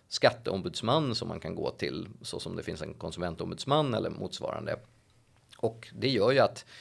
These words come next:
behovet av att kunna anlita professionell hjälp om man hamnar i skatteprocess är väldigt stort. Vi tycker att huvudregeln bör vara att om man har haft processkostnader, till exempel för ett ombud,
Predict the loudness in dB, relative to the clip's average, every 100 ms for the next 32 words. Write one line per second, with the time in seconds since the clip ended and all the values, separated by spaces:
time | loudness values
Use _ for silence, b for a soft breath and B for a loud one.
0 | B B -6 -2 0 2 4 4 2 -2
1 | -4 -2 -2 -2 -2 -2 -2 -4 -6 -4
2 | -6 -8 -14 0 4 4 2 -6 -6 -4
3 | -4 -4 -4 -4 -6 -8 -6 -8 -10 0
4 | 4 4 2 -2 -4 -8 0 0 -2 -16
5 | B B B B 0 2 0 -2 -4 -4
6 | 0 2 2 0 -4 -20 -20 _ _ -2
7 | 0 2 4 8 8 6 2 0 2 4
8 | 6 4 2 -4 0 0 2 2 2 -2
9 | B B 2 2 2 -14 -18 -6 -2 2
10 | 2 2 0 0 0 0 0 -2 -6 -6
11 | -4 -4 -2 -4 -2 0 -2